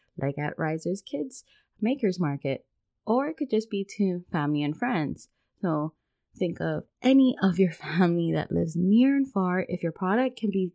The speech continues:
shipped to them, or it could be an online service or something, it can literally go anywhere. If it's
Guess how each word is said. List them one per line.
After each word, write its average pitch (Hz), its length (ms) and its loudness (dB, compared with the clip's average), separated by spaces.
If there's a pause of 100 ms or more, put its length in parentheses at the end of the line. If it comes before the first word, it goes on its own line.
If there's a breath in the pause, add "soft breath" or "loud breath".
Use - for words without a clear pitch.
(420)
shipped - 440 -4
to 247 140 -2
them, 262 320 0 (320 loud breath)
or 180 140 2
it 170 180 0
could 170 100 -2
be 170 280 -4
an 151 180 -8
online 247 460 0
service 233 600 -4
or 160 320 0
something, 285 540 2 (760 soft breath)
it - 260 -6
can 202 280 2
literally 180 420 -2
go 165 260 -4 (100)
anywhere. 180 440 0 (400)
If 190 180 -6
it's - 280 -8